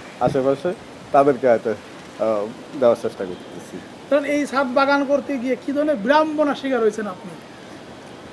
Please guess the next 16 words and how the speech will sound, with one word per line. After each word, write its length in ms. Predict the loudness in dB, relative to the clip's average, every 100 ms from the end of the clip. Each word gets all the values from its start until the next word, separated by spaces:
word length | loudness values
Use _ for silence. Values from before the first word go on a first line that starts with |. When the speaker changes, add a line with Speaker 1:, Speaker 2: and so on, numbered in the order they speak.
| -16 -16 -16 -12 0
Speaker 1:
বিড়ম্বনা 560 | 2 4 4 6 8
আসলে 500 | 8 8 6 8 8 8 4 -8 -10 -6 -2
এই 80 | 0
অনেক 280 | 0 -2 -2
সময় 180 | 0 4
দেখা 200 | 4 4
যায় 120 | 2
যে 100 | 2
যখন 400 | 2 2 0 0 -6 -14 -16 -8
এই 280 | -2 0 0 0 0
পরিচর্যা 540 | 0 2 0 4 2 4 0 0
লোক 240 | 2 2 0 -6 -10 -6
ছুটিতে 320 | 0 2 2 2
চলে 220 | 6 6
যায়, 240 | 6 4 2
আহ, 760 | 4 8 8 8 0 -8 -2